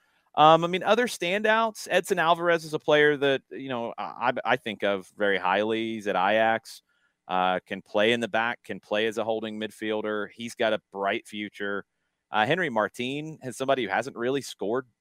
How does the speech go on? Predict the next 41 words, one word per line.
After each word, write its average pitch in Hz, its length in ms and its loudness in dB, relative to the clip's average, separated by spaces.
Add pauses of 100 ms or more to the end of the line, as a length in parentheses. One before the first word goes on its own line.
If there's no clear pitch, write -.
much 104 380 -4
for 139 200 -8
them. 135 260 0
He's 107 120 -6
had 110 180 0
opportunities. 120 640 -4
He 92 140 -18
got 113 280 0
one 110 280 -2
today. 107 680 -4 (640)
Uh, 104 180 4
Cesar 120 340 4
Montes 120 680 2
in 113 200 -6
the 110 80 -6
back, 110 480 2
Jesus 101 320 -6
Ga-, 98 340 -2
Gallardo. 110 920 4
These 151 220 -8
are 180 60 -6
guys 139 440 0
that, 135 200 -4 (160)
you 127 80 -16
know, 113 360 -8
okay, 170 260 -6 (100)
they 165 80 -10
stepped 175 320 -6
up 151 160 -2
a 139 40 -4
little 131 260 -4
bit. 131 260 -2 (720)
The, 123 340 4
the, 120 180 -2 (240)
the 123 100 0
older 143 280 0
generation 143 560 -2
of 131 100 -14
Guardado 131 800 6
and 123 80 -8
Herrera 123 840 2